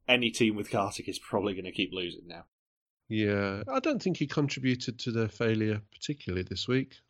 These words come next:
Speaker 2: to be honest.
Speaker 1: No, he, he was quite under the radar this week for him.
Speaker 2: Yeah, he was, you know, few,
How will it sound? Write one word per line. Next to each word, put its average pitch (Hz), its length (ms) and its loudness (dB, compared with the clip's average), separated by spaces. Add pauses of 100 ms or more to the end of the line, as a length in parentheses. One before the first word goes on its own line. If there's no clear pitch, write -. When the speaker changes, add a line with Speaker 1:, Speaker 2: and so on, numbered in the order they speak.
Speaker 2:
to - 120 -18
be 113 60 0
honest. 135 540 0 (440)
Speaker 1:
No, 160 300 4
he, 151 280 6
he 180 140 2
was 185 160 -2
quite 180 500 4
under 113 200 0
the 104 120 -2
radar 101 380 2
this 95 180 -4
week 104 240 -6 (260)
for 101 120 -4
him. 107 300 -2 (600)
Speaker 2:
Yeah, 90 460 -2
he 101 80 -2
was, 101 220 -2
you 156 220 2
know, 98 120 4
few, 135 280 -2